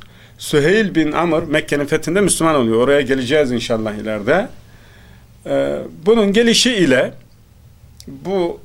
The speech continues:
görüşme, müzakere çalışmaları Süheyl bin Amr'ın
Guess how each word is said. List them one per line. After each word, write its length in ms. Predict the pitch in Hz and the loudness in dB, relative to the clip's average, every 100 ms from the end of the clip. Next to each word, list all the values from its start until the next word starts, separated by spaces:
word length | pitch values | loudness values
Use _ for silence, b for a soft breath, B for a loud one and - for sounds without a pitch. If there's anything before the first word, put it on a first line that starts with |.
| 113 | -2
görüşme, 520 | 131 185 185 165 147 | 2 2 0 0 0
müzakere 600 | 151 170 175 165 143 135 | 0 2 0 2 0 0
çalışmaları 760 | 165 175 - 170 160 156 214 254 - b b b b b b - | 0 -2 -2 0 2 2 2 -2 -16 b b b b b b -18
Süheyl 420 | - 175 175 170 | -4 2 2 2
bin 80 | 147 | 0
Amr'ın 520 | 139 156 160 147 196 | 0 0 0 0 -2